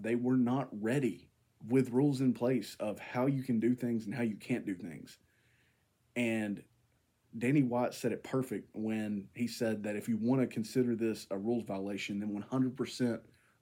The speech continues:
of major programs are guilty of major rules violations. I'll get to that in a minute as well. But if we wanna say that, you know,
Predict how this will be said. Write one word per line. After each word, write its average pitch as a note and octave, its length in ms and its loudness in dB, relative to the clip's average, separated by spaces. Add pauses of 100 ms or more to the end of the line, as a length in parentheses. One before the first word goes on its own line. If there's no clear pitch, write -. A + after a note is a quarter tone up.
of G#2 120 -2
major A#2 300 2
programs G2+ 640 -4
are G2+ 340 -4 (200)
guilty A2+ 400 0
of G2 180 -4
major G#2+ 240 -4
rules G#2+ 240 -4
violations. F#2+ 640 -12 (1800)
I'll B2+ 100 0
get D3 160 2
to C3+ 60 -2
that B2 280 2 (320)
in A#2 120 0
a - 20 2
minute A2 240 0
as G2 100 -8
well. A2 300 -4 (480)
But A#2+ 140 0
if B2 120 -2
we C3+ 80 6
wanna D3 280 6
say B2 440 0 (100)
that, G#2+ 340 -2
you A2 100 -2
know, G2 300 -4